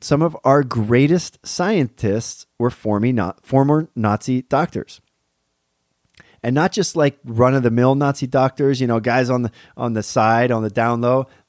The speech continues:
We're talking, like, the head Nazi doctors. And, and again, this is not opinion.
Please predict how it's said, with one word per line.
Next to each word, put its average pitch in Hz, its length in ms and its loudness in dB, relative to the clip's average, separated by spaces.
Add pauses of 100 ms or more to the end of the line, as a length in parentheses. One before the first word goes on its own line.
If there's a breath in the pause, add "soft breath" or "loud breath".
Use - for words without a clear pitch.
(100)
We're 160 120 -4
talking, 190 340 -2
like, 143 220 -2
the 117 120 -2
head 131 440 2
Nazi 113 400 -2
doctors. 98 580 -2 (540 soft breath)
And, 107 200 -2
and 107 240 -4
again, 113 300 -4
this 95 180 -8
is 104 140 -8
not 107 380 -2 (560)
opinion. 147 560 2